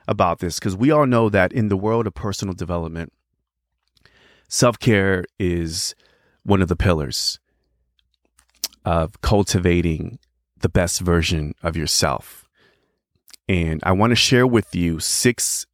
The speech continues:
self-care habits to amplify your life. Let's get right to it. All right, so number one, embrace your emotions.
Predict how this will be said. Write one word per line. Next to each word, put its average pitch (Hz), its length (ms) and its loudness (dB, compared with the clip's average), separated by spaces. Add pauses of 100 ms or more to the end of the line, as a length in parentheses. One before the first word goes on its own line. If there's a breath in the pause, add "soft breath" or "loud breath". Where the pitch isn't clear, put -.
self-care 107 600 0
habits 90 500 0
to - 240 -6
amplify 85 680 -2 (640)
your 90 240 0
life. 76 500 -6 (1300)
Let's 90 160 -8
get 92 160 -6
right 80 180 -12
to 78 220 -10
it. - 80 -16 (1120)
All 123 100 2
right, 98 240 0
so 107 380 0 (260)
number 147 340 2
one, 101 480 0 (480)
embrace 104 800 2
your 95 460 -2
emotions. - 920 -8